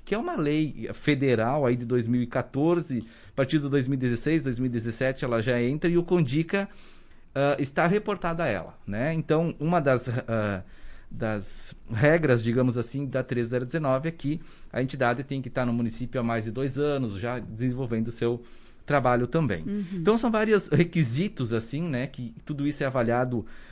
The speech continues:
Speaker 1: ah, pe-, por todos os membros do Condica, e a, né, com a presidente Tati e os demais membros também, a gente faz, então, essa avaliação,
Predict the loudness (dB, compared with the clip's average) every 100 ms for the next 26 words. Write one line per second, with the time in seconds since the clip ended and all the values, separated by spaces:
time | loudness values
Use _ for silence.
0 | -2 2 4 4 2 0 -2 -2 -2 0
1 | 0 0 0 0 -2 -2 -2 -2 -4 -4
2 | -4 -4 -4 0 0 0 -2 -4 -2 2
3 | 0 0 -4 -4 -6 -4 -6 -4 -8 -12
4 | -6 0 2 2 0 -4 -2 -2 0 2
5 | 2 0 0 -2 -2 0 4 2 2 -8
6 | -18 -20 -8 0 0 0 2 2 2 2
7 | 2 2 2 4 4 4 4 4 4